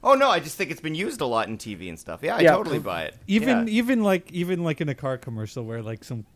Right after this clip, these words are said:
Speaker 3: car's just, like, racing, burning rubber, making, uh, sweet corners, and then the, the, the car gets out and you expect, like, some big manly boot,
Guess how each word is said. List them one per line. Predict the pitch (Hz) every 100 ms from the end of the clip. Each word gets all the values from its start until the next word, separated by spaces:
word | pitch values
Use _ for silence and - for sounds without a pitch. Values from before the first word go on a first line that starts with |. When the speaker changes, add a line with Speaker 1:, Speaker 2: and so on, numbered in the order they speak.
| -
Speaker 3:
car's | 120 110 107
just, | 120 104
like, | 123 110 110
racing, | 110 104 - 110 104
burning | 107 107 101
rubber, | 110 110 110 110 104
making, | 117 107 113
uh, | 101 90
sweet | - 123 135
corners, | 123 120 117 113 120 135
and | 120
then | 117
the, | 113 101
the, | 135 113 _ _ _ _ -
the | 113 104 -
car | 113 110
gets | 110 -
out |
and | 113
you | 107
expect, | - 110 98
like, | 104
some | - 110
big | 104 107 101 _ _ _ -
manly | 113 107 107 107
boot, | 113 175